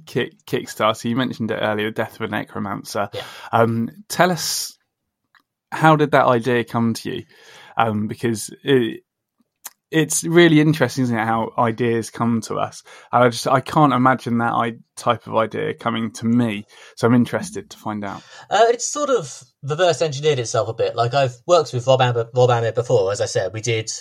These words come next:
Speaker 2: And It Snowed, and we also
Speaker 1: Mm.
Speaker 2: did another one shot called The Catalyst, uh, a bit before that. And, uh, so, yeah, we finished And It Snowed in, well, I think we finished stuff around mid-twenty twenty, and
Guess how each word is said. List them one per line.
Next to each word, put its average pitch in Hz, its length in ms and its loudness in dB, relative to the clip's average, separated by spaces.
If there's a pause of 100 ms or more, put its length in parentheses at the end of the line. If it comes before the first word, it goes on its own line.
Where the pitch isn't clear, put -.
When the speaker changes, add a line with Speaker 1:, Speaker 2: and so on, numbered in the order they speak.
(120)
Speaker 2:
And 113 180 -2
It 110 100 -10
Snowed, 120 380 -2
and 113 80 -2
we 110 60 -2
also 104 160 -4
Speaker 1:
Mm. 98 40 -10
Speaker 2:
did 113 120 -2
another 107 240 -2
one 98 200 -8
shot - 280 -4 (140)
called 110 260 -8
The - 80 -10
Catalyst, 95 600 -8 (500)
uh, 104 180 -2
a 120 80 -4
bit 117 160 -2
before 113 260 -4
that. 104 220 -4 (400)
And, 120 240 2
uh, 117 220 8
so, 123 100 -2
yeah, 127 180 4
we 113 80 -4
finished 139 320 0
And 123 140 0
It 120 120 -8
Snowed 120 500 0
in, 113 600 -8
well, 95 120 -12 (800)
I 127 80 -2
think 131 160 -8
we 135 100 -2
finished 113 240 -4
stuff 110 240 0
around 113 200 0
mid-twenty 110 360 -6
twenty, 104 480 -8 (720)
and 107 400 -2